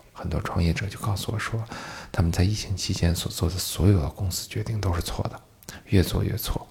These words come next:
最后把好好的资源都折腾光了。你要看到，能量越低，其实越无力面对真正的真相，总想走捷径，然后最后最容易做出不理智的决定。所以说呢，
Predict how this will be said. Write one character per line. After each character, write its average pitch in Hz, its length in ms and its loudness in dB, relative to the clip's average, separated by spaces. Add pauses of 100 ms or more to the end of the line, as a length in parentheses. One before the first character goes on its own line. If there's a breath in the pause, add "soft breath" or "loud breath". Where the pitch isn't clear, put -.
(220)
最 90 100 0
后 - 100 -2
把 110 120 -2
好 - 280 -2
好 87 140 4
的 85 140 -2
资 - 180 -4
源 107 160 -2
都 90 100 -2
折 - 240 0
腾 92 140 -4
光 85 240 -4
了。 - 100 -6 (1200 loud breath)
你 - 180 -8
要 85 120 6
看 101 180 4
到， 92 300 0
能 85 220 4
量 113 180 6
越 110 140 4
低， - 320 -6 (400)
其 - 160 -4
实 98 200 2
越 104 160 6
无 90 240 0
力 90 140 0
面 85 240 2
对 - 140 0
真 92 260 2
正 87 160 4
的 85 80 -2
真 - 240 -2
相， - 160 -4 (300)
总 82 200 2
想 78 200 2
走 82 160 -2
捷 85 280 -2
径， 101 300 0 (460 loud breath)
然 73 120 2
后 - 140 0
最 - 180 0
后 87 300 -2
最 - 220 2
容 76 280 -2
易 76 100 -10
做 104 300 -6
出 - 220 -4 (160)
不 - 80 -2
理 92 200 -4
智 - 180 -4
的 101 100 -6
决 - 180 -6
定。 120 200 -8 (840 loud breath)
所 - 220 2
以 117 40 6
说 113 200 4
呢， 107 160 4